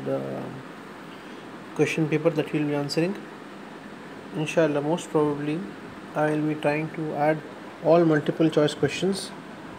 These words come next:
and I will tell you what is the pattern of the questions, inshallah. First of all, you will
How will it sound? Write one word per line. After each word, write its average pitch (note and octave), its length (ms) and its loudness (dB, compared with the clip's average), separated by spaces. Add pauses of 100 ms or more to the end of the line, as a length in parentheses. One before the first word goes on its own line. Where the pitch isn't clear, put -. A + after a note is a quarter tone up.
(140)
and D#3 140 4
I D#3+ 80 10
will E3 100 6
tell E3+ 140 6
you F3 80 6
what D#3 160 6
is D#3 60 2
the D#3 100 2
pattern C#3+ 320 2
of C3+ 160 -2
the C3 140 4
questions, C3+ 440 -2
inshallah. A#2+ 420 -6 (1300)
First D#3+ 180 4
of E3+ 100 4
all, E3+ 140 8 (640)
you D#3 140 2
will E3 160 4